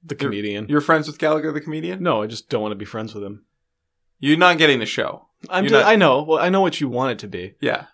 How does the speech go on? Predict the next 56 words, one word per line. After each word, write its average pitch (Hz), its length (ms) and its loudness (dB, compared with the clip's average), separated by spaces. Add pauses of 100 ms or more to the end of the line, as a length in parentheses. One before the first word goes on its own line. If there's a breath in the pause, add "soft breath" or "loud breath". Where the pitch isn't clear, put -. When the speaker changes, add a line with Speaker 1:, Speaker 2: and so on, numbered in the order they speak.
(140)
Speaker 1:
I 165 80 -2
just 131 160 -6
wanted 117 180 -4
to 107 60 -12
say 104 420 -4
that 104 200 -10
I 113 80 -10
don't 107 240 -10
like 104 140 -14
Gallagher. - 400 -12
Speaker 2:
Okay, 185 220 2
well, 185 360 -4
let's 127 160 -12
put, - 260 -14
let's 139 200 0
put 170 180 -6
that 180 160 -2
out 214 180 -4
there. - 160 -6
I 139 120 4
don't 202 160 2
like 139 140 0
him 156 120 -2
either. 208 380 -6
Speaker 1:
Great. 165 240 2 (500)
Shall - 180 -6
we 131 80 -2
vote? 156 360 2 (340)
Speaker 2:
Sure, - 200 -4
let's 110 160 -4
vote. 107 260 0
Speaker 1:
I 139 140 2
vote 147 160 0
that 143 80 -8
Gallagher 127 400 -2
is 117 100 -8
a 110 80 -14
terrible 120 340 -4
person 120 380 -6
and 104 100 -6
a 98 60 -12
terrible 104 260 -8
comedian. - 480 -18
Speaker 2:
I 226 140 10
vote 190 220 6
that 160 300 2
Gallagher 156 440 4
is 135 180 0
a 139 60 -6
terrible 175 320 2
person, 165 600 -2 (280 soft breath)
not 262 240 0
such - 360 0
a - 40 -14
terrible 113 340 0
comedian. 101 440 -6